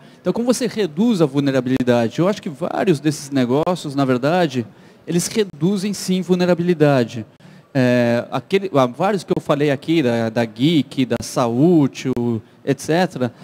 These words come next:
eles diminuem a vulnerabilidade, e ao você diminuir a vulnerabilidade, você permite que a pessoa tenha mais oportunidades. Tem um negócio, por exemplo, na, na Índia, que eu acho sensacional,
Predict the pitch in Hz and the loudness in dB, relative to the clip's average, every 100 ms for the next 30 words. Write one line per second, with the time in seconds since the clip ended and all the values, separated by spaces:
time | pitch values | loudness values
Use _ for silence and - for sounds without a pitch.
0 | - - 180 175 - 170 170 233 214 170 | -18 -2 2 2 0 -4 -2 0 2 2
1 | 165 151 139 185 190 196 202 226 254 - | 2 2 2 0 0 -2 -2 -2 -2 -4
2 | 208 175 175 180 156 151 147 131 131 165 | -6 -6 -2 0 0 0 0 -2 -2 -2
3 | 202 156 175 190 202 175 196 220 - 220 | -2 -2 -6 -4 -4 -2 -2 -2 -4 -10
4 | - - - 190 190 156 - 175 180 196 | -12 -8 -6 0 2 2 2 2 4 2
5 | 185 - - 180 180 180 180 165 180 170 | -4 -14 -8 -4 -2 0 -2 -2 -4 -2
6 | 180 147 139 127 - 202 220 185 147 180 | 0 2 2 0 -2 -2 0 -2 0 0
7 | 156 160 156 139 135 135 190 151 151 147 | 0 -2 0 2 2 2 0 0 0 -2
8 | 151 - 151 156 - 131 165 185 | -4 -6 -4 -4 -2 2 2 2